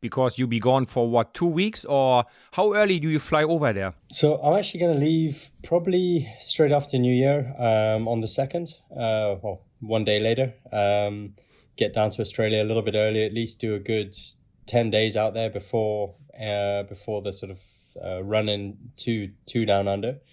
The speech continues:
Speaker 2: Uh, try and get acc-, acclimatized to the heat out there. Um,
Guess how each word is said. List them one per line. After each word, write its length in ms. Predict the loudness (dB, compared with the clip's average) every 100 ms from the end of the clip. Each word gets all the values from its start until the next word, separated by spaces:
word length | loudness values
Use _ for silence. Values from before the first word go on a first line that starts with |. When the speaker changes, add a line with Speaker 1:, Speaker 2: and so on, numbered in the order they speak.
| _ -20 -20 _
Speaker 2:
Uh, 300 | -8 -4 -4
try 200 | -2 -2
and 80 | 0
get 160 | -2 -2
acc-, 260 | -6 -10
acclimatized 600 | -18 -4 -4 -2 -8 -10 -12
to 120 | -8
the 40 |
heat 260 | -2 -2 0
out 180 | 0 2
there. 520 | 0 2 2 -2 -8 -10
Um, 640 | -6 -4 -4 -6 -10